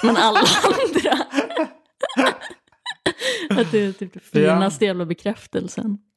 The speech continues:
Speaker 2: Ja, det, det är ju ämnet för en annan podd eller en
Speaker 1: Ja.
Speaker 2: annan insändarspalt i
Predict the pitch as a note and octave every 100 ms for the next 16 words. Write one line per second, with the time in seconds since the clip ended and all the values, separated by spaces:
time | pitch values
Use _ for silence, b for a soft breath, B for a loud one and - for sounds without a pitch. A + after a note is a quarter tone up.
0 | _ _ _ B B B D#3 D#3 F3 F3
1 | F3 D#3 D#3+ D#3+ D3 D#3 D3+ D#3 D3+ C#3+
2 | D3+ - _ _ _ _ _ _ _ _
3 | _ _ - D#3+ E3 C#3 - D#3 D3+ D3
4 | C3+ B2+ D#3+ C3 B2 A#2+ B2 B2+ B2+ A#2+
5 | B2+ - - C#3+ C#3 - B2+ B2 B2+ -
6 | C3+ C4 - G3+ C3 - -